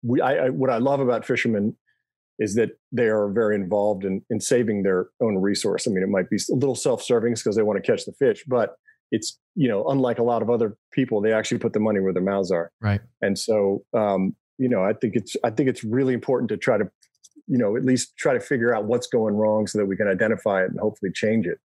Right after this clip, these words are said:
Speaker 2: Yeah.
Speaker 1: and hopefully get some more water going in and, you know, get the Everglades full of fresh water again.
Speaker 2: Yeah.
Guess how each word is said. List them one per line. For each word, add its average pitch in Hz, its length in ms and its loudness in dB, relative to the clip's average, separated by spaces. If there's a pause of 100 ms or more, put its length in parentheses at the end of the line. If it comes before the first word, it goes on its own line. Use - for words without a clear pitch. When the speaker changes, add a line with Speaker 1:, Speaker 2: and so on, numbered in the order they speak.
(160)
Speaker 2:
Yeah. 101 180 -2
Speaker 1:
and 92 120 0
hopefully 98 280 -2
get 113 160 2
some 123 120 0
more 98 140 2
water 95 240 2
going 87 300 0
in 87 180 -6 (100)
and, 85 140 -12 (500)
you 98 60 -6
know, 90 100 0
get 120 160 -2
the 120 60 0
Everglades 98 640 -2 (280)
full 107 140 2
of 95 100 -4
fresh 101 240 2
water 92 300 2
again. 85 260 -4 (320)
Speaker 2:
Yeah. 117 280 2